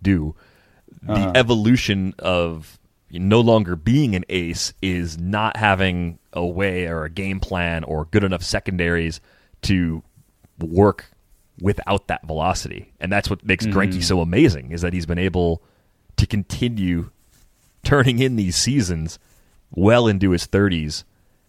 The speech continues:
Speaker 1: you know, without velocity. Like, a, a lot of guys fall apart in their early thirties when the velocity starts to go, just because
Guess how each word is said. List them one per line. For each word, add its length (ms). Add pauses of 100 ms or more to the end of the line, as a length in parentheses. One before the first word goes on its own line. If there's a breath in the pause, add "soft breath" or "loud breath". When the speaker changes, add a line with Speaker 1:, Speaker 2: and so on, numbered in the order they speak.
Speaker 1:
you 80
know, 80
without 500
velocity. 560
Like, 140
a, 60
a 260
lot 300
of 60
guys 240
fall 200
apart 280
in 60
their 160
early 260
thirties 460
when 120
the 60
velocity 460
starts 280
to 80
go, 280
just 200
because 500